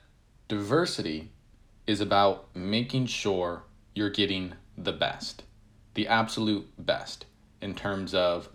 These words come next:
talent, competence, and experience. And that resonated with me, because if someone would have asked me,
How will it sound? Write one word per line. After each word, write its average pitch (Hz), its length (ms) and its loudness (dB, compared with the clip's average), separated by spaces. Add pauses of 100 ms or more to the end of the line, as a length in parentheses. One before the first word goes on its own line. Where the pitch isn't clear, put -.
talent, 117 540 0 (640)
competence, 107 840 -2 (400)
and 95 100 -4
experience. - 880 -10 (680)
And 110 120 0
that 196 220 0
resonated 98 640 0
with - 220 -14
me, - 220 -16 (460)
because 110 440 2
if 113 120 -2
someone 175 440 2
would 107 80 4
have 101 100 2
asked 92 420 0
me, 101 520 -2